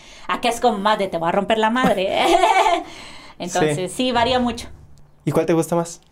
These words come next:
Speaker 1: ¿Entre qué? ¿Karate?
Speaker 2: En
Speaker 1: ¿En todas las artes
Speaker 2: Sí.
Speaker 1: marciales?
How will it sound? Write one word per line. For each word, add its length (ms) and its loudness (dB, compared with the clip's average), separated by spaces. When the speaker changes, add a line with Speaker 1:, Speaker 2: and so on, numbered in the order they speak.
Speaker 1:
¿Entre 640 -2
qué? 280 -2
¿Karate? 640 -2
Speaker 2:
En 60 -4
Speaker 1:
¿En 80 -10
todas 120 4
las 140 0
artes 180 -2
Speaker 2:
Sí. 60 -6
Speaker 1:
marciales? 540 -2